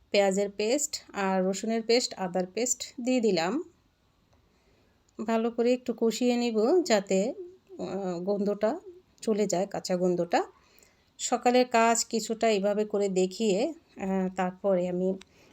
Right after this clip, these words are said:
দুপুরের জন্য আয়োজন করছি। এখানে হলুদের গুঁড়া, মরিচের গুঁড়া, ঝালটা কীরকম খাবেন সেটা হিসাব করে দিবেন। জিরার গুঁড়া আর গরম মশলা দিয়ে দিলাম।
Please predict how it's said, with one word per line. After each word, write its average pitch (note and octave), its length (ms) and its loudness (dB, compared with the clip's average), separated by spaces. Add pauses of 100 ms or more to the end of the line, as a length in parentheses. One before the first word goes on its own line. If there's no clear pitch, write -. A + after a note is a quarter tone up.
(120)
দুপুরের A3 440 2
জন্য G3+ 260 0
আয়োজন F3+ 500 0
করছি। F#3+ 520 -4 (600)
এখানে A#3+ 400 0
হলুদের A3 400 2
গুঁড়া, F#3+ 380 0 (280)
মরিচের F#3 420 2
গুঁড়া, F#3 320 0 (280)
ঝালটা A#3+ 340 0
কীরকম F#3+ 440 -2
খাবেন F#3+ 400 -4
সেটা B3+ 280 -4
হিসাব A3 320 -2
করে F#3+ 140 0
দিবেন। F3+ 280 -4 (460)
জিরার G#3+ 340 4
গুঁড়া G3+ 400 2
আর F#3+ 80 0
গরম F#3+ 320 6
মশলা F3 440 -2
দিয়ে F3+ 200 -2
দিলাম। F3+ 420 -2